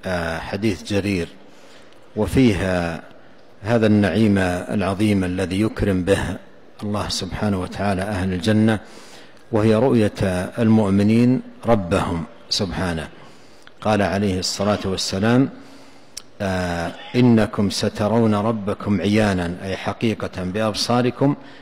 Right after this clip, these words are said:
"كما ترون هذا القمر". هذا قاله لهم في، آه،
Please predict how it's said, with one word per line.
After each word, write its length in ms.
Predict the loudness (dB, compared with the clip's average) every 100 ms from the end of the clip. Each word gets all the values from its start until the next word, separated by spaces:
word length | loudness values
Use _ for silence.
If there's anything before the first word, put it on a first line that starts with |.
| -20 -10
"كما 260 | 0 2 2
ترون 400 | 2 2 4 2
هذا 260 | 2 0 -2
القمر". 380 | -4 -4 -4 -6 -16 -20 -20 -20 -20 -20 -20 -20 -18 -2
هذا 260 | 0 2
قاله 540 | 0 2 2 2 2 2
لهم 300 | 2 2 2
في، 380 | 2 2 4
آه، 300 | 2 -2 -6